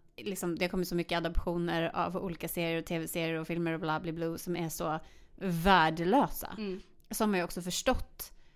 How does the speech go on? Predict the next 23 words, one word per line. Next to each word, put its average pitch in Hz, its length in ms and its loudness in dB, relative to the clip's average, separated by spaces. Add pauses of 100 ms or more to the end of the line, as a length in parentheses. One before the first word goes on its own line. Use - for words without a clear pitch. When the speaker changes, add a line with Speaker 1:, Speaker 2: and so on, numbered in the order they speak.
(120)
Speaker 1:
storheten 185 1000 0 (180)
i 185 460 -2
Peter 175 240 0
Jacksons 165 320 -8
tolkning, 233 760 0 (240)
Speaker 2:
Ja. 202 140 -4
Speaker 1:
alltså 175 320 2 (140)
castingen. 233 720 2 (420)
Speaker 2:
Ja. 175 280 -4 (400)
Speaker 1:
F-, - 220 -14
alltså, 226 240 4
för 233 80 4
om 233 80 6
man 233 120 4
ska 226 100 -2
säga 233 180 6
någonting 254 420 4
om 196 80 0
att 185 80 -2
så 196 60 0
här, 180 80 4
Tolkiens 190 1160 0
karaktärer, 220 1120 4